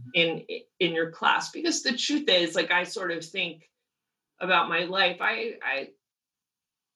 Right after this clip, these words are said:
my, my community of friends are all middle class. I mean, that's, that's really it. Now, do I have friends who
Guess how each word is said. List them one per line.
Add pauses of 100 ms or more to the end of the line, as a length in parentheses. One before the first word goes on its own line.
(460)
my,
my
community
of
friends
are
all
middle
class. (120)
I
mean,
that's,
that's
really (300)
it.
Now, (240)
do
I
have
friends (320)
who